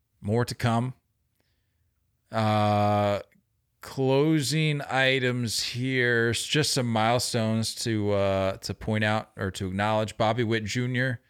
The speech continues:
becomes the first player in M L B history to have twenty homers and thirty stolen bases in his first two seasons.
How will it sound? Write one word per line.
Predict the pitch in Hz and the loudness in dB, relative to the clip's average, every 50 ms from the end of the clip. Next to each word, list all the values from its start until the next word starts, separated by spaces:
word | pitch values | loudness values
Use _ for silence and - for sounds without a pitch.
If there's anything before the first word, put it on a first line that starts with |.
| _ _ _ _ - | _ _ _ _ -12
becomes | 120 - - 117 113 110 90 | -6 -4 -2 0 0 0 -2
the | 110 101 | -4 -4
first | - - 117 113 110 - | -2 0 0 0 0 -2
player | - - 113 110 110 | -2 -2 0 0 0
in | 110 | 0
M | 104 104 | 0 0
L | 107 107 | -2 -2
B | 98 107 | -2 -2
history | 95 101 110 104 - - 110 104 | -2 0 -2 -2 -4 -4 -2 -2
to | |
have | 104 98 - | -2 -2 -4
twenty | - - - 117 110 110 107 | -6 -8 -6 -4 -2 -2 -2
homers | 104 104 107 104 107 104 104 101 104 | -2 -2 -2 -2 -2 -4 -4 -4 -4
and | 95 95 90 | -6 -6 -6
thirty | - 104 101 98 101 | -4 -4 -2 -2 -4
stolen | 95 - - 104 95 98 92 | -4 -6 -6 -4 -4 -4 -4
bases | - 95 95 90 - 107 92 92 | -2 -2 -2 -2 -4 -6 -6 -6
in | 98 90 | -6 -6
his | 90 90 - | -6 -8 -8
first | - - 98 95 - - - | -6 -6 -6 -6 -6 -8 -12
two | - 101 98 92 | -10 -10 -10 -8
seasons. | - - - 95 95 90 - 101 101 104 104 - | -8 -8 -6 -6 -8 -6 -6 -4 -4 -4 -6 -8